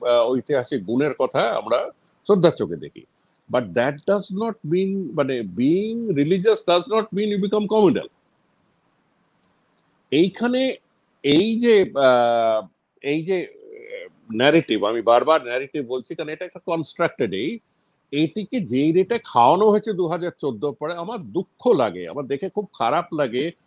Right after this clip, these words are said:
সুশিক্ষিত, উচ্চশিক্ষিত, উচ্চবর্ণীয় লোকেরা এর টোপ খেয়েছে। একবার এই বিষকে ঢোকাতে পারলে, তুমি গ্রামসির কথা বললে, fascist মেন্টালিটির কথা বললে, তাদের control over human mind বললে,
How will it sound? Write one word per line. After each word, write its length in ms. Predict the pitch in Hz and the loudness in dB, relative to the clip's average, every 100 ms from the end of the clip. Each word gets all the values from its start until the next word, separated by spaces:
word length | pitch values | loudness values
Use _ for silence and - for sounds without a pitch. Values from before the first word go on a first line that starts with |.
| _ _ | _ _
সুশিক্ষিত, 800 | - - 202 254 - - 247 - | -8 -2 0 -2 -6 -6 -6 -2
উচ্চশিক্ষিত, 1120 | 254 247 170 - - 247 - 233 - 254 247 254 | 0 0 -2 -4 -4 -4 -2 -6 -4 -2 -2 0
উচ্চবর্ণীয় 840 | 214 - 240 226 233 233 240 240 | -2 -2 -4 -2 -4 -4 -2 -2
লোকেরা 520 | 214 196 214 233 269 269 _ _ _ | 0 -2 -2 0 -2 -6 _ _ _
এর 200 | 160 226 | 2 2
টোপ 500 | 226 _ - 214 226 - - | 2 _ 2 4 4 0 -10
খেয়েছে। 520 | - 123 90 - - _ _ _ _ _ _ _ _ _ _ _ _ _ | -4 -4 -6 -16 -20 _ _ _ _ _ _ _ _ _ _ _ _ _
একবার 680 | 120 156 165 208 220 262 262 | -2 -2 -2 -4 -2 -4 -4
এই 260 | 175 185 170 | -4 -4 -4
বিষকে 480 | 143 220 - 220 | -8 -10 -8 -6
ঢোকাতে 400 | 147 135 170 165 | -4 -4 -4 -4
পারলে, 380 | 151 151 147 175 | -4 -4 -4 -6
তুমি 240 | 160 151 127 | -8 -8 -2
গ্রামসির 380 | 127 131 151 | -2 -2 -4
কথা 260 | 131 147 139 | -2 0 0
বললে, 420 | 123 131 123 131 | 0 0 0 -2
fascist 440 | 127 120 147 131 - | 0 -2 -4 -8 -6
মেন্টালিটির 520 | 127 123 123 117 120 | -6 -2 -2 -2 -2
কথা 220 | 123 123 123 | 0 0 0
বললে, 480 | 110 117 113 120 | 2 2 4 2
তাদের 300 | 110 113 113 - | 2 0 -2 -2
control 380 | 110 104 123 117 110 | -2 0 2 4 4
over 200 | 113 - | 4 2
human 340 | 113 113 110 | -4 -4 -2
mind 340 | 110 143 139 113 | 0 2 0 0
বললে, 520 | 110 113 110 110 | -2 -2 -2 -2